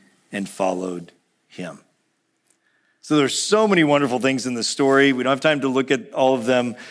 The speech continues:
But this morning, I just want you to see how beautifully this connects with Isaiah six. Do you see it? We have the exact same sequence of events with Peter taking the place of Isaiah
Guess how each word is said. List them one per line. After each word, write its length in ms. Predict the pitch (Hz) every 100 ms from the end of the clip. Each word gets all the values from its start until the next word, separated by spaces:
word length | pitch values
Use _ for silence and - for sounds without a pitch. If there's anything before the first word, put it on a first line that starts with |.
| - -
But 120 | 123
this 220 | 170 -
morning, 260 | 175 160 143
I 180 | 117 175
just 180 | 180
want 200 | 156 156
you 80 | 151
to 80 | 135
see 640 | - - 131 110 98 82 _ _ _ _
how 220 | - 135
beautifully 800 | 127 107 120 147 160 156 156 147
this 240 | 131 123 -
connects 540 | 127 117 110 107 -
with 120 | 107
Isaiah 640 | 101 101 107 104 101 101
six. 400 | 101 - 104 85
Do 120 | - 117
you 60 |
see 200 | 101 143
it? 80 | 151
We 80 | 139
have 120 | 135
the 120 | 135
exact 600 | 123 113 113 127 190 - - -
same 500 | - 165 160 160 151
sequence 540 | - 156 143 180 165
of 80 | 180
events 540 | 160 123 113 117 - - - -
with 200 | 127 113
Peter 300 | - 151 165
taking 320 | 190 175 160 175
the 80 |
place 240 | 143 160 147
of 80 | 147
Isaiah 560 | 135 135 131 131 123